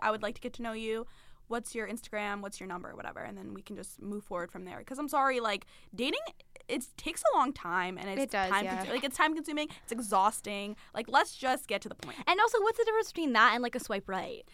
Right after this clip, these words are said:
Speaker 1: Yeah, it's basically saying,
Speaker 3: It's
Speaker 1: "I think
Speaker 3: basically
Speaker 1: you're
Speaker 3: a swipe
Speaker 1: cute."
Speaker 3: right. That's the, let's
Speaker 2: Mm-hmm.
Speaker 3: get to know each other. 'Cause when the person's swiping right on you, sure, they know your first name, allegedly, if you put the right name.
Speaker 1: <laughs>
Speaker 3: Uh, 'cause some people lie 'cause they don't
Speaker 1: Mm-hmm.
Speaker 3: want, you know, their real name out there.
Speaker 1: Yeah.
Speaker 3: And then you get to know them, right?
Speaker 1: Mm-hmm.
Speaker 3: 'Cause
Speaker 2: But
Speaker 3: then
Speaker 2: then,
Speaker 3: the chat's
Speaker 2: but also
Speaker 3: open.
Speaker 2: it's the same thing with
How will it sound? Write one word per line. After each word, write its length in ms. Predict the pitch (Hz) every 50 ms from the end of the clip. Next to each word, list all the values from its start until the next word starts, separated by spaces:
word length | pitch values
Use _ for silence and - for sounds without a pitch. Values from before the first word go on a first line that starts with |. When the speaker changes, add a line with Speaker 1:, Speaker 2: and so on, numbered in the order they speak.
| - -
Speaker 1:
Yeah, 300 | - 294 233 262 196 170
it's 120 | 208 -
basically 300 | 226 247 330 - - 339
saying, 220 | - - 262 240 247
Speaker 3:
It's 80 | -
Speaker 1:
"I 40 | -
think 100 | 339 320
Speaker 3:
basically 260 | 381 381 - 392 453
Speaker 1:
you're 60 | 440 440
Speaker 3:
a 40 | 320
swipe 120 | 359 330 - -
Speaker 1:
cute." 20 |
Speaker 3:
right. 360 | - 302 311 262 226 226 226
That's 180 | 226 247 - -
the, 60 | 262
let's 120 | 247 254 240
Speaker 2:
Mm-hmm. 100 | 226 202
Speaker 3:
get 80 | 262 220
to 60 | 247 247
know 80 | 240
each 100 | 240 240
other. 160 | 220 196 208
'Cause 180 | 220 - 311 - - - - - - -
when 140 | 277 302
the 60 | 330 -
person's 240 | 392 359 381 330
swiping 220 | 302 262 233 247 226
right 140 | 226 233 226
on 80 | 220
you, 120 | 208 202 190
sure, 220 | - - 226 220
they 100 | 220 220
know 60 | 208 208
your 120 | 202 202
first 340 | - - 196 196 185 - -
name, 360 | 202 190 190 190 190 196 190
allegedly, 520 | - 185 190 196 190 185 - - - 180 185
if 120 | 196 -
you 80 | 185 175
put 160 | - 226 - _ - - -
the 80 | - 185
right 160 | 190 196 - 160
name. 400 | - - - - - 190 220 -
Speaker 1:
<laughs> 220 | - 254 247 - - 294
Speaker 3:
Uh, 420 | 233 254 254 247 240 233 226 226 240
'cause 140 | - 294 277
some 80 | 277 269
people 200 | 285 247 220 196
lie 380 | 202 226 208 180 185 190 214 240
'cause 100 | 240 240
they 60 | 208
don't 140 | 208 208 202
Speaker 1:
Mm-hmm. 80 | 190
Speaker 3:
want, 260 | 196 196 196 196 -
you 60 | - -
know, 100 | 123 131
their 100 | - 127
real 160 | - - -
name 160 | - - 147
out 200 | - - 190 190
there. 340 | - 247 226 214 185 220 254 214
Speaker 1:
Yeah. 60 | 233 226 - - - -
Speaker 3:
And 200 | 233 233 240 254
then 180 | 254 269 269 247
you 80 | 220
get 100 | - 190
to 100 | 180 160
know 160 | - 170 165
them, 200 | - - - - -
right? 340 | - - - - 226 254 220
Speaker 1:
Mm-hmm. 100 | 196 190
Speaker 3:
'Cause 60 | 202 226
Speaker 2:
But 60 | 208 185
Speaker 3:
then 160 | 403 359 370
Speaker 2:
then, 80 | 339 247
Speaker 3:
the 80 | 233
chat's 180 | - - - 330 320
Speaker 2:
but 40 | -
also 360 | - 269 311 320 - - 370
Speaker 3:
open. 100 | 339 294
Speaker 2:
it's 260 | 247 - - - -
the 60 | - 247
same 180 | - 269 262
thing 140 | 262 269 233
with 100 | 208